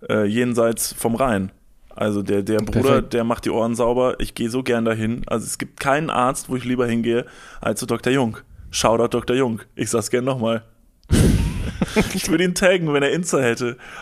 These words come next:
Speaker 1: Aber ich glaube, er hat kein Insta. Er ist einfach dafür sehr viel zu,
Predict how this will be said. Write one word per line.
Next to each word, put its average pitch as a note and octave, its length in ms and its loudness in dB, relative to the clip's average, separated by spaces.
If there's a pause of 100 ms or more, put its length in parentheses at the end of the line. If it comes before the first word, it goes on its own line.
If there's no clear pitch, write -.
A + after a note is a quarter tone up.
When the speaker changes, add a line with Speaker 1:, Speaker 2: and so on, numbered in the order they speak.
Speaker 1:
Aber C3+ 260 2
ich B2 100 -4
glaube, C3+ 220 2
er C3+ 40 4
hat C#3 80 -4
kein C3+ 160 -2
Insta. G#2 480 -4
Er - 140 -6
ist - 220 -8
einfach A2 340 -4
dafür A#2 280 -4
sehr A2+ 140 -4
viel B2+ 200 -8
zu, A2+ 300 -2